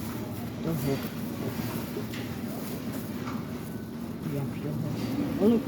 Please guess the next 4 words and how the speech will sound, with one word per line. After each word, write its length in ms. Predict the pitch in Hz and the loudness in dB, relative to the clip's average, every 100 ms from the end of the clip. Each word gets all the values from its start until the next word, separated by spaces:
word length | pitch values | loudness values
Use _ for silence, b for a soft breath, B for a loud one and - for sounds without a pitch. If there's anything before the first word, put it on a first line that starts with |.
| - 120 120 - - - - - - - - - - - - - | 0 2 0 0 -2 -4 -4 -4 -4 -4 -4 -4 -4 -2 -2 0
Положили, 560 | 147 185 202 139 120 131 - - | 6 8 8 6 4 2 0 -2
молодець. 540 | 98 - 185 233 - - - - - - - - - - - - - - - - 147 | -2 2 4 4 2 -2 -2 -2 -2 -2 0 0 0 0 0 0 0 0 0 2 4
А 40 | |
йдемте 440 | 147 160 196 196 | 6 10 10 10